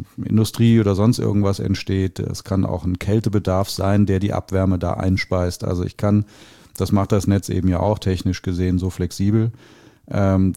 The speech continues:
dass ich in Grenzen, ne, das ist jetzt sehr stark vereinfacht, äh, ich kann jetzt da nicht immer,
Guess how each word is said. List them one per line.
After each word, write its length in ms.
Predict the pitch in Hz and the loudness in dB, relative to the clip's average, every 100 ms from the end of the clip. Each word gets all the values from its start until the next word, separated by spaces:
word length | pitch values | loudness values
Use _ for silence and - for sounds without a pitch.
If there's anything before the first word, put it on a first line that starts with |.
| - | -2
dass 220 | 90 - | -4 -2
ich 360 | 113 - - 113 | -2 -4 -8 -4
in 160 | 85 | -4
Grenzen, 580 | 87 82 85 98 92 78 | -2 0 0 2 0 -2
ne, 180 | 82 107 | 0 0
das 180 | 107 85 | 0 -2
ist 140 | 85 | -6
jetzt 160 | 85 82 | -6 -4
sehr 100 | 87 | -4
stark 300 | 85 82 82 | -4 -6 -6
vereinfacht, 680 | - 82 92 95 78 - - | -6 -2 -2 -2 -4 -6 -10
äh, 220 | 85 87 | -8 -8
ich 100 | - | -8
kann 160 | 87 | -4
jetzt 240 | 85 80 - | -4 -4 -6
da 80 | 82 | -4
nicht 220 | 82 - | -4 -4
immer, 340 | - 80 80 | -4 -4 -4